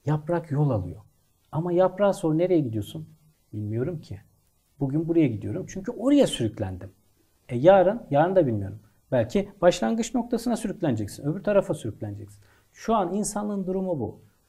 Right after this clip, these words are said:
Rüzgarın sürüklediği yaprak gibi. O yüzden uyanmanın ön şartı bir dakika pausa basıyorum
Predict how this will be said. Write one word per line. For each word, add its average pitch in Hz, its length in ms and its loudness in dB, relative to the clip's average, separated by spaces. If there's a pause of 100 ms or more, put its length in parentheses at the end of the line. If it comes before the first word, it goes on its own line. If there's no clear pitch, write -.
(340)
Rüzgarın 190 380 4
sürüklediği 214 520 -2
yaprak 185 440 0
gibi. 87 160 -10 (540)
O 175 180 6
yüzden 185 460 -2 (200)
uyanmanın 165 640 2
ön 196 140 2
şartı 196 600 2
bir 180 100 -8
dakika 147 500 -2
pausa 151 400 4
basıyorum 175 480 0